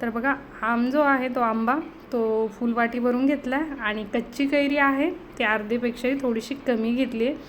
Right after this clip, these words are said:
आता त्याच्यामध्ये आपण थोडंसं पाणी टाकून एक पाच मिनटं छान उकळून घेणार आहोत आणि थोडीशी साखर टाकून घेणार आहोत. जास्त वेळ आपल्याला शिजून नाही घ्यायचं आहे,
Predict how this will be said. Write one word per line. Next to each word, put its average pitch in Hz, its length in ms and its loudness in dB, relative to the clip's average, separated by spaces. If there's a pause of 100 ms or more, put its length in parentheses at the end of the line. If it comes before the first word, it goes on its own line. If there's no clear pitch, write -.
(300)
आता 247 120 -2
त्याच्यामध्ये 277 480 2
आपण 269 340 2 (440)
थोडंसं 247 300 2 (120)
पाणी 233 360 2
टाकून 277 440 2 (300)
एक 254 240 -10 (160)
पाच 269 320 2
मिनटं 269 340 6
छान 277 300 2 (160)
उकळून 240 380 2
घेणार 262 280 2
आहोत 302 240 0
आणि 214 280 -4
थोडीशी 233 340 0
साखर 220 440 0
टाकून 196 300 -6
घेणार 196 260 -2
आहोत. - 880 -8
जास्त 214 300 -4
वेळ 233 180 0
आपल्याला 233 440 0
शिजून 233 380 -2
नाही 240 160 0
घ्यायचं 254 380 -2
आहे, 302 100 0